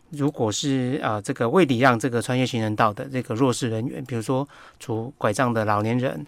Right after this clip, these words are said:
Speaker 1: 或者是，呃，牵导盲犬的这些，呃，残障人士的部分，
Speaker 2: 是，
Speaker 1: 那
Speaker 2: 是。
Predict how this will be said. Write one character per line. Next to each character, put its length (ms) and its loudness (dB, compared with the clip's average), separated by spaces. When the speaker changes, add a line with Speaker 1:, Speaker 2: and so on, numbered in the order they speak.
Speaker 1:
或 240 0
者 160 -8
是， 340 -4
呃， 240 -4
牵 500 0
导 160 0
盲 220 0
犬 180 -2
的 160 -2
这 140 -6
些， 420 -2
呃， 240 -4
残 140 -8
障 140 2
人 140 -2
士 180 -2
的 80 -4
部 180 -2
分， 220 -2
Speaker 2:
是， 80 -4
Speaker 1:
那 220 0
Speaker 2:
是。 100 -6